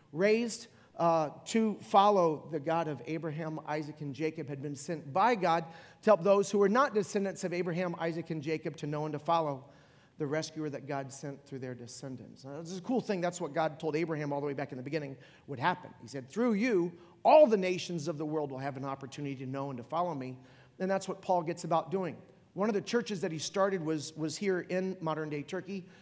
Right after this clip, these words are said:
uh, ancient Ephesus. And here's what he said in chapter two, verse nineteen. He said, "So now you Gentiles are no longer strangers and foreigners." What he says is that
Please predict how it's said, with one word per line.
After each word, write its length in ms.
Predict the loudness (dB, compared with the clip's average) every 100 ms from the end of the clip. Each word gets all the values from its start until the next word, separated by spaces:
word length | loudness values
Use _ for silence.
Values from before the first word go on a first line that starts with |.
| -6
uh, 140 | -4 -4 -12 -8
ancient 420 | -4 -4 -4 -4 -4
Ephesus. 560 | -4 -4 -6 -6 -8 -10 -14 -2
And 120 | 2
here's 200 | 2 2
what 80 | 2
he 80 | 2
said 180 | 0 0
in 80 |
chapter 240 | 0 -2 -2
two, 140 | -4
verse 180 | -2 -2
nineteen. 300 | -2 -2 -2
He 100 | -2
said, 180 | -4 -4
"So 120 | 0
now 180 | 2 2
you 180 | 2 0
Gentiles 680 | 0 0 2 2 2 0 -6 -18 -8 -2
are 80 |
no 200 | 4 6
longer 480 | 6 6 6 4 2
strangers 840 | 0 -2 0 0 0 0 -2 -4 -10 -18 -6
and 180 | -4 -2
foreigners." 600 | 0 2 2 0 -6 -8
What 100 | -6
he 60 | -4
says 320 | 0 0 0
is 100 | 0
that 300 | 0 0